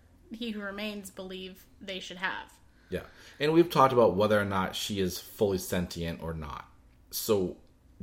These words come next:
Speaker 2: does it seem like she is?
Speaker 1: So
Speaker 2: To this point?
Speaker 1: I
Speaker 2: Or
Speaker 1: guess
Speaker 2: is it
Speaker 1: it
Speaker 2: like, like a Jarvis kinda, I guess Jarvis was
Speaker 1: He was
Speaker 2: considered
Speaker 1: kinda sentient,
Speaker 2: sentient,
Speaker 1: too.
Speaker 2: so. <laughs>
Speaker 1: But she's more than an A I. I think that you're right.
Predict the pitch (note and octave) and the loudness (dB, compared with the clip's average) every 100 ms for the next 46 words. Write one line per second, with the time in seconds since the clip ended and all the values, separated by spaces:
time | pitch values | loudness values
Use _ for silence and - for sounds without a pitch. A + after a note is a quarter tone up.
0 | E2+ F#2+ F#2+ - - A2+ A#2+ A#2 - A2+ | -2 0 0 -2 -2 -2 -2 -4 -4 -2
1 | G2+ A#2 E3 - - - _ _ _ - | 2 2 0 -8 -16 -20 _ _ _ -10
2 | C#4+ - F4+ E4+ - C3+ C3+ C3 - D#3+ | -6 0 0 0 -2 0 2 0 0 0
3 | F3+ - - - - B3+ B2+ - B2 - | 0 -4 -18 -10 0 6 8 8 6 6
4 | B2 A2+ - - - - - - _ G#2+ | 6 4 2 -14 -20 -20 -20 -20 _ 0
5 | G#2+ F2+ A2 A#2+ G2 F#2 - - G2 F2 | 0 2 6 6 6 0 -4 -2 0 0
6 | E2+ D#2+ - _ _ _ A#2 C3+ C3 - | -2 -6 -16 _ _ _ 0 2 2 2
7 | - A2 A2 G#2+ G2 - B2 A#2 F#2+ - | 0 2 2 0 -6 -2 -2 0 2 4
8 | G#3 G#3+ A3 A3+ A3 G3 F#3+ A#3 G#3+ C3+ | 4 4 2 2 2 2 2 2 4 4
9 | - - - - G3 C#4+ D4 F4 C#4+ D4 | 4 -4 -8 -6 0 4 6 4 4 6
10 | F4 E4 D4 A#3 A3+ G3 F#3 F#3 G3+ - | 6 6 6 4 2 4 4 2 -2 0
11 | A#3+ B3 C4+ C4+ C#4 A#3 A3 G3 F#3+ F#3+ | 0 4 2 2 0 0 0 0 0 -2